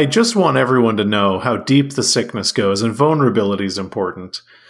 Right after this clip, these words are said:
I realize that because Henry's doing the social media plugs that I have to edit, uh, and that made me realize that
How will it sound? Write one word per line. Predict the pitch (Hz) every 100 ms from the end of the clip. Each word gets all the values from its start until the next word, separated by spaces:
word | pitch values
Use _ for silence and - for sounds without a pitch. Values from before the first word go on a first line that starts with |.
| - _
I | 139
realize | 156 214 175 131 113 113
that | 104 98
because | - 113 117 113
Henry's | 143 139 123 107
doing | 110 101
the | 98
social | 95 107 92 98
media | 113 127 104
plugs | 98 98 95 95
that | 110
I | 104 104
have | 104 95 -
to | 98 101
edit, | 104 95 90 - - - - - - _ -
uh, | 117 104 98 - - _ _ _
and | 139 135
that | 190 190 -
made | 143 143
me | 131
realize | 120 117 113 107 107 113
that | 107